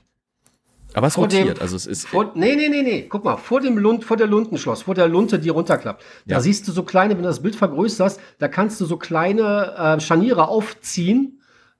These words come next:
Speaker 2: ähm, diese, äh, rautenförmigen, ähm, Teile, die siehst du einmal rund gehen,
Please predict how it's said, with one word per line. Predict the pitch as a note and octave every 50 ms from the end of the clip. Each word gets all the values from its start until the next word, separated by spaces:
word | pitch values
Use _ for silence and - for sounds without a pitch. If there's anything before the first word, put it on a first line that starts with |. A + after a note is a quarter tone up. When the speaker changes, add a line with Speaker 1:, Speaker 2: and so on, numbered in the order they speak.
| _ _
Speaker 2:
ähm, | - D#3 D3+ D3+ D3+ D#3 D3+ D3+ D#3 D3+
diese, | C#3 D#3 D#3 C#3 D3+ D3
äh, | D3 C#3+ C#3+ C#3+ C#3+ C#3+ C#3+ C#3+ D3 D3 - D3
rautenförmigen, | C#3 C#3 C3+ C3 B2 D3 F#3+ A3+ A3+ F3+ D#3 - - F3 F#3 F#3 F3+ F3 D#3+ D3+ D3+ D3 C#3+ C#3 C3+ C3+ - -
ähm, | - D3 C3+ C3+ C3+ C#3 C3+
Teile, | - F3+ F3 F#3 F#3 E3+
die | D3 C#3+
siehst | D#3 G3 - -
du | F3+
einmal | D#3+ F#3 E3 D#3 C#3+
rund | C3 D#3+ A#3 B3 -
gehen, | B2+ B2+ - G#3 G3+